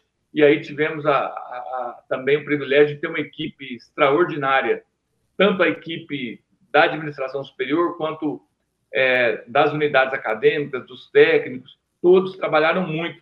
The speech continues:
porque acho que em nenhum lugar do mundo aconteceu uma expansão desse nível na educação, é, superior, como aconteceu no Brasil naquela época.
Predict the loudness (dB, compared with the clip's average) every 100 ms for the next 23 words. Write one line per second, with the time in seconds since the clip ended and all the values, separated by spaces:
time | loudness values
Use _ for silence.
0 | -6 -6 -2 0 0 -2 _ _ _ -4
1 | -2 -2 0 0 0 2 4 4 2 0
2 | 2 4 2 -2 -14 _ _ _ -4 -2
3 | 0 4 4 4 0 2 4 2 -2 -2
4 | -2 -2 -4 -4 -6 -2 0 0 -4 -4
5 | -2 -2 -2 0 2 0 -2 -6 -6 -10
6 | -12 -16 _ _ _ -12 -8 -4 -2 0
7 | 0 -2 -2 -4 -2 -2 -4 -2 -2 2
8 | 2 4 2 0 -4 -6 0 2 2 0
9 | -4